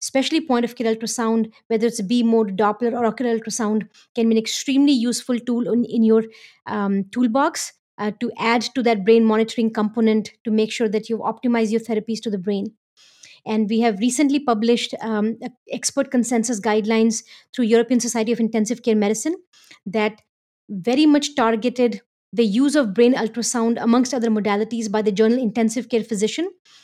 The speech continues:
And we put together a consensus, both from the perspective of the clinical indications, but as well as a call for more research into increasing education for general intensive care physicians about neuroultrasound.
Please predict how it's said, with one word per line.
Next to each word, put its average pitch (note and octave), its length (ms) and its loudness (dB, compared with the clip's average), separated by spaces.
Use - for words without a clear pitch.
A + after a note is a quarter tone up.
And A3+ 220 2
we A3+ 120 0
put C4 240 -8
together A#3+ 300 0
a A#3+ 40 -2
consensus, A3+ 640 -2
both B3 260 -2
from C4+ 140 2
the C4 60 -4
perspective A#3 500 -6
of A#3 100 -2
the A3+ 80 -2
clinical A#3 340 -2
indications, A3 680 -2
but A3 180 -6
as A3+ 260 -2
well A#3+ 100 2
as A3+ 120 0
a A#3+ 40 0
call A#3+ 340 2
for C4+ 200 0
more A#3 200 4
research A3+ 400 -2
into A3+ 300 -2
increasing C4 460 2
education A#3+ 580 0
for A3+ 180 -2
general A3+ 260 4
intensive A3+ 400 -2
care A3 140 -2
physicians A3 420 -2
about A3 300 -2
neuroultrasound. G3+ 640 -4